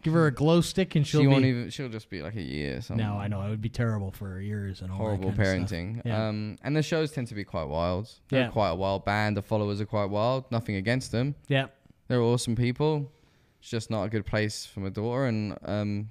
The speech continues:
Speaker 2: being that me and Jamie couldn't go
Speaker 1: Together.
Speaker 2: together, I won't
Speaker 1: Yeah.
Speaker 2: be going at all.
Speaker 1: Unless you got a babysitter.
Speaker 2: I am a huge fan, but, you know, maybe I
Speaker 1: Yeah.
Speaker 2: can have some of your photos and, and draw them or something. But
Speaker 1: Yeah,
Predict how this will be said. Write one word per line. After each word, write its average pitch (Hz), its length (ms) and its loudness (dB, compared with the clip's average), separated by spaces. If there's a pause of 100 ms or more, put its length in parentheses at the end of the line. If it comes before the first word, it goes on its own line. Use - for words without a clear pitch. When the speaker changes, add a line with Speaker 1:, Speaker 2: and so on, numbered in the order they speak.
Speaker 2:
being 113 280 4
that 104 100 -2
me 110 120 0
and 104 80 0
Jamie 104 220 -2
couldn't 95 240 -4
go 95 320 -2 (360)
Speaker 1:
Together. 120 380 2
Speaker 2:
together, 110 400 0
I 120 220 2
won't 113 180 2
Speaker 1:
Yeah. 113 60 4
Speaker 2:
be 113 60 -4
going 123 220 0
at 120 60 0
all. 147 200 0
Speaker 1:
Unless 135 220 0
you 127 40 0
got 127 100 4
a 120 60 0
babysitter. 117 500 -2 (240)
Speaker 2:
I - 80 0
am 127 80 4
a - 20 4
huge 113 260 0
fan, 139 320 -4 (140)
but, 107 200 -4 (140)
you 107 80 -4
know, 120 180 -2 (240)
maybe 110 220 0
I 107 80 4
Speaker 1:
Yeah. 113 60 0
Speaker 2:
can 107 240 -4
have 107 240 -6
some 117 140 -6
of 110 40 -4
your 107 140 -6
photos 107 440 -6
and, 110 160 -10 (160)
and 104 440 -8
draw 113 200 -8
them 95 140 -10
or 95 80 -8
something. 90 260 -10
But - 100 -6
Speaker 1:
Yeah, 151 220 4